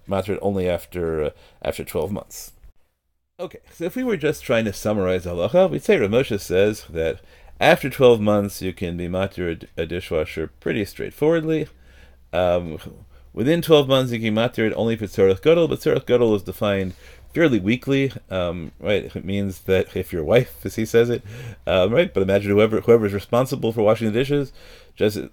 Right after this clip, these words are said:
right? Nobody's capable of washing the dishes. Nobody has the time to, um, or, right, because of, right, because of childcare. So it's a pretty, right? He's, he's really pretty makil that you can do it the Rabbi, uh, Rabbi Miller's way by running it through,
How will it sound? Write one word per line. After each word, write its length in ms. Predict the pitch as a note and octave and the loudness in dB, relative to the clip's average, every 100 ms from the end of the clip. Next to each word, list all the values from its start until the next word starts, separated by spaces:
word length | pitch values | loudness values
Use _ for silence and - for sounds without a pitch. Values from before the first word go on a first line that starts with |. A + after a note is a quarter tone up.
| - | -2
right? 200 | G2+ - | 0 2
Nobody's 380 | A#2+ D#3 D#3+ | 4 6 4
capable 300 | D3+ D3+ C#3 | 4 2 2
of 60 | C#3 | 4
washing 260 | C3+ B2+ B2+ | 4 4 0
the 60 | |
dishes. 280 | A#2 A#2+ A#2 | -2 -2 -2
Nobody 200 | G#2+ G#2 | 0 0
has 100 | F#2+ | -2
the 80 | F2+ | -2
time 280 | A#2+ B2 B2 | -2 0 0
to, 340 | - A2+ A2 - - _ _ - | -2 -2 -2 -8 -20 _ _ -2
um, 360 | F#2 E2 F2 - | 0 0 -2 -2
or, 360 | G2+ G2 F#2+ F2+ | 2 4 4 0
right, 160 | - F2+ | -4 -4
because 220 | E2 G2 | -2 -6
of, 80 | D#2 - | -6 -2
right, 140 | G2 | -2
because 180 | E2 F#2+ | -2 -6
of 100 | E2+ | -2
childcare. 600 | - D3+ D3 - A#2+ A#2+ - - _ _ _ | 6 6 6 4 4 4 0 -20 _ _ _
So 200 | - C3+ | 2 4
it's 140 | C3 | 4
a 60 | F#3+ | 0
pretty, 500 | - C4 B3+ A2+ F2 | -2 0 2 0 -2
right? 200 | E2+ B2 | -2 0
He's, 160 | C#3+ B2+ | 0 -4
he's 160 | D3 C#3 | -4 -2
really 240 | F#3 E3+ | 0 0
pretty 500 | G2+ - D#3+ B2 G2 | -2 -4 -2 -2 -2
makil 560 | F2+ F3+ G#3 F#2+ F2 C#3+ - - _ - | 0 0 0 0 0 -2 -6 -20 _ -10
that 260 | F#2 G#2+ | 2 2
you 100 | G2 | 2
can 160 | G#2+ A2+ | 0 0
do 140 | A2+ | 2
it 40 | C3+ | 4
the 80 | A2 | 4
Rabbi, 140 | G2+ - | 0 -2
uh, 200 | G2+ G2 - | 0 0 0
Rabbi 140 | G2 | -2
Miller's 340 | G2+ G#2 G#2 F#2 | 0 2 0 0
way 220 | F#2+ F#2 | 2 2
by 480 | F2+ F2 F2 F2 E2+ - | 0 0 0 0 -2 -4
running 240 | G2 G2 | -4 -2
it 140 | F#2 | -4
through, 500 | - - F2+ F2 F2 | -8 -10 -6 -6 -8